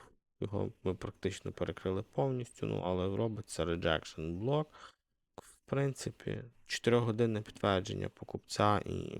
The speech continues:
можна пробувати їхати до першої недільної цілі. Давайте дивимося далі. М, далі давайте глянемо Doom. Тут мені взагалі він не подобається.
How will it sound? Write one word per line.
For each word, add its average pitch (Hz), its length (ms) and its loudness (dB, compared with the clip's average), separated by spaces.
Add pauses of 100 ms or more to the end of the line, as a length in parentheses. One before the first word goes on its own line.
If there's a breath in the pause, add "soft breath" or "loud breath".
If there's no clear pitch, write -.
можна 90 280 -4
пробувати 95 520 -2
їхати 82 320 -4
до 71 100 -4
першої - 640 -4
недільної 78 480 -8
цілі. - 380 -12 (720)
Давайте 101 340 4
дивимося 98 380 0
далі. 147 340 2 (2250)
М, 120 540 -6
далі 127 280 8
давайте 120 380 2
глянемо 120 460 0 (120)
Doom. 160 320 4 (1800)
Тут - 220 -12
мені 104 280 -2
взагалі 123 480 -2
він 127 180 0
не 120 100 -2
подобається. 117 1040 -4